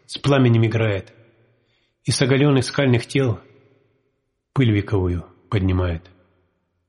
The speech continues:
То вдруг утихнет, затаится в расщелине меж диких скал.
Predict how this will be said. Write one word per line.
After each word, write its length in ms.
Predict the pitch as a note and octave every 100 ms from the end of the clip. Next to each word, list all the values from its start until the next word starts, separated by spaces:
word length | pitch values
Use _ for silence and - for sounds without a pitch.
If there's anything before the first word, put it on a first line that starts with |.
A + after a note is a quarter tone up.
| _ _ _ _ _ _ _ -
То 80 | A#2
вдруг 280 | A2 -
утихнет, 560 | A2+ - A2+ - G#2 - _ _
затаится 760 | - A#2+ A#2+ A2+ A#2 - G#2+ - _ _ _ _ _ _ _ _ _
в 60 | -
расщелине 520 | A#2 - A#2+ G#2 G2+
меж 180 | G#2 G2+
диких 260 | G#2 - G#2+
скал. 360 | - G#2+ F#2+